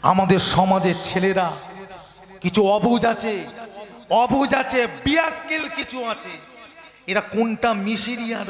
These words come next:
কোনটা ফটকিরি এখনো পার্থক্য করতে পারে না। এরা মিশরিকে ফটকিরি, এই ফটকিরিকে মিশরি বলে খেয়ে বসে আছে। সেইভাবে আমাদের বাঁচতে হবে।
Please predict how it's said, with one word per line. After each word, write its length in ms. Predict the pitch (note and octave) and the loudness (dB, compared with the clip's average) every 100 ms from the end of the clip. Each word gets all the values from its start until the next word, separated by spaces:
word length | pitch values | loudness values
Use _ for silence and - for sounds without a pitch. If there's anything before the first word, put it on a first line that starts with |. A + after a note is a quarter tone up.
| F#3 - | -10 -12
কোনটা 360 | A3+ G#3+ A#3 G3+ - | -12 -12 -12 -12 -12
ফটকিরি 440 | G#3+ G3+ - A3 G#3+ | -12 -12 -14 -12 -8
এখনো 340 | G#3 G3+ G3+ F#3 - - - - | -8 -10 -12 -14 -18 -20 -20 -4
পার্থক্য 420 | G3 - - - F#3+ | -4 -4 -8 -4 -4
করতে 320 | F3 E3+ D#3 | -4 -8 -12
পারে 240 | - - - | -12 -16 -18
না। 60 | - - - - - - - - - | -20 -20 -20 -20 -20 -20 -20 -20 -18
এরা 160 | D#3+ F3+ | -2 -2
মিশরিকে 680 | E3 F3+ G3 B3 D4 - G3+ F#3+ A3 - - - - - | -2 -8 -6 -2 0 0 0 0 -4 -10 -18 -20 -20 -6
ফটকিরি, 460 | F#3 - - G#3 A3 F3 | -4 -4 -10 -6 -6 -4
এই 140 | F#3 F#3 - | -4 -6 -4
ফটকিরিকে 600 | G3+ G3+ C#4 D4+ - G#3+ A#3 E4 - - - - B2 | -4 -4 -2 -2 0 0 0 -4 -12 -16 -18 -14 -4
মিশরি 580 | D3 F3+ A3 C#4+ D4 B3+ | 2 4 4 4 4 4
বলে 240 | A#3 G#3 | 4 2
খেয়ে 300 | E3+ - F3+ | -2 -4 -4
বসে 320 | D#3 D3+ C#3 A2+ | -4 -10 -8 -10
আছে। 360 | - - - - - - - - - _ _ _ - | -10 -12 -16 -18 -20 -20 -20 -20 -20 _ _ _ -20
সেইভাবে 460 | - E3+ F3+ E3+ E3 | -10 -8 -6 -6 -6
আমাদের 300 | E3+ E3+ E3 D3+ | -10 -12 -14 -16
বাঁচতে 320 | E3 D#3 - E3 | -18 -18 -18 -16
হবে। 240 | D3 C#3 | -16 -20